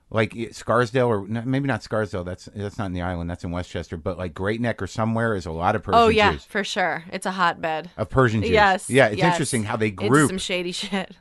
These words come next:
Speaker 1: Yeah, well, there's, uh, like, yeah, whenever you hear that, it's never a good thing.
Speaker 2: Yeah, you're
Speaker 1: Yeah,
Speaker 2: never, like,
Speaker 1: like
Speaker 2: "They're really giving back to the community."
Speaker 1: Well, even,
Speaker 2: You're
Speaker 1: like,
Speaker 2: like,
Speaker 1: the
Speaker 2: "They're running a drug ring."
Speaker 1: Right, even here, like, you know,
Speaker 2: <laughs>
Speaker 1: "Oh, that's the Russian neighborhood." It's never like, "Oh, that sounds lovely." It's
Speaker 2: Yeah.
Speaker 1: like, "What's going on
Speaker 2: You're
Speaker 1: there?"
Speaker 2: just like, "Steer
Speaker 1: <laughs>
Speaker 2: clear."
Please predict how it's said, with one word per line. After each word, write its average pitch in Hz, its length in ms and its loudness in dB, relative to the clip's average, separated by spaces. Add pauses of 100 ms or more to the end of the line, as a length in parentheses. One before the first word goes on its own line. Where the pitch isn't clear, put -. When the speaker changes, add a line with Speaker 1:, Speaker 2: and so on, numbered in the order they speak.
(160)
Speaker 1:
Yeah, 175 260 8
well, 139 140 4
there's, 143 200 4
uh, 151 160 4
like, 147 180 6
yeah, 147 320 4
whenever 185 280 4
you 190 100 4
hear 156 120 4
that, 160 200 4
it's 139 120 -2
never 135 220 2
a 120 60 4
good 117 240 4
thing. 98 260 0
Speaker 2:
Yeah, 208 380 6
you're 202 240 0
Speaker 1:
Yeah, 277 80 8
Speaker 2:
never, 294 100 6
like, 285 120 8
Speaker 1:
like - 60 0
Speaker 2:
"They're 320 140 4
really 370 260 4
giving 285 280 0
back 247 220 6
to - 60 -12
the 220 100 -2
community." 214 440 0
Speaker 1:
Well, 208 140 6
even, 233 180 4
Speaker 2:
You're 233 80 6
Speaker 1:
like, 214 80 10
Speaker 2:
like, 220 80 4
Speaker 1:
the 170 80 6
Speaker 2:
"They're 220 240 6
running 214 300 2
a - 20 -2
drug 190 380 0
ring." 196 260 2
Speaker 1:
Right, 156 260 6
even 175 240 4
here, 151 300 6
like, 123 220 6
you 127 100 2
know, 123 140 6
Speaker 2:
<laughs> - 20 2
Speaker 1:
"Oh, 139 120 8
that's 139 260 4
the 123 100 0
Russian 120 380 4
neighborhood." 87 400 -2
It's 113 160 -4
never 170 260 6
like, 147 180 4
"Oh, 226 100 2
that 233 180 2
sounds 214 240 2
lovely." 180 320 6
It's 127 100 2
Speaker 2:
Yeah. 196 140 6
Speaker 1:
like, 156 80 2
"What's 143 180 2
going 104 340 -2
on 104 300 4
Speaker 2:
You're 220 120 4
Speaker 1:
there?" 180 80 0
Speaker 2:
just 82 120 0
like, 220 180 0
"Steer 190 380 -4
Speaker 1:
<laughs> 135 80 2
Speaker 2:
clear." 180 400 0